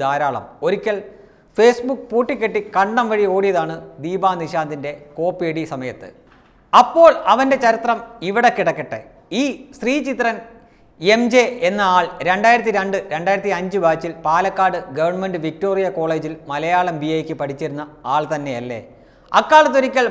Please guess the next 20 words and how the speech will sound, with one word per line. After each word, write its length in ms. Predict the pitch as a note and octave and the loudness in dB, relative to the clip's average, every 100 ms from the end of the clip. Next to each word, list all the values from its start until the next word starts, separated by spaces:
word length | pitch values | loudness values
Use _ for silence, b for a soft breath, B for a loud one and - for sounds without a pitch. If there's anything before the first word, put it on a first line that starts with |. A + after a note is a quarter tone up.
| F#3+ | 2
മാധ്യമ 320 | A3 A#3 B3+ A#3 | 0 2 0 2
ആഴ്ചപ്പതിപ്പിൽ 560 | A3+ A3+ A3 G#3 G3 G#3+ - E3 F3+ | 2 0 -4 -4 -4 -4 -6 -2 -2
ആണെന്ന് 320 | G#3 A3 G#3 E3+ | 0 -4 -4 -4
തോന്നുന്നു, 320 | F3 E3+ C3+ - B B B - | -4 -6 -10 -12 B B B 0
പ്രസിദ്ധീകരിക്കപ്പെട്ട 840 | A3+ A#3+ D4 D#4 D4+ C#4+ C4 B3 A3+ - | 0 0 -2 0 0 -2 -2 0 -2 -4
പി 120 | A3 C4 | -4 -4
പി 100 | C#4 C4 A3 | -2 2 4
രാമചന്ദ്രൻ്റെ 600 | G#3+ A#3 A3+ G#3+ F#3+ G3 - D#3+ | 2 0 -4 -6 -4 -6 -6 -6
മഞ്ഞിലുമേറെ 640 | G3 A#3 A#3+ G#3 G3+ G#3 G3+ G3+ | -2 0 -2 -2 0 0 -2 -4
തണുത്തത് 440 | F#3 G3 G#3+ E3 C3 - - B B D3+ | -6 -4 -4 -4 -6 -14 -20 B B -6
എന്ന 140 | F#3 G3 F#3 | -2 0 0
കവിത 240 | F3+ G3+ F#3 - | 0 2 0 0
പകർത്തിക്കൊണ്ടുവന്ന് 840 | F3 F#3+ G#3+ A3+ G#3 F#3+ F#3 E3+ F3 - | -2 -2 -4 -4 -4 -2 -2 -4 -8 -8
സ്വന്തം 400 | F#3 G3+ G#3+ F#3 | -6 -4 -4 -2
രചന 240 | F3 F3+ F3 E3 D#3 | -2 -2 -6 -6 -8
എന്ന് 120 | F3 E3 | -8 -8
നടിച്ച് 300 | E3 D#3+ E3+ E3 D#3 | -8 -8 -12 -10 -10
എൻ്റെ 180 | F3 F3 | -6 -6
മുന്നിൽ 240 | E3 E3+ E3 | -6 -6 -6
നിൽക്കെ, 260 | D#3 D3+ D#3+ | -8 -8 -10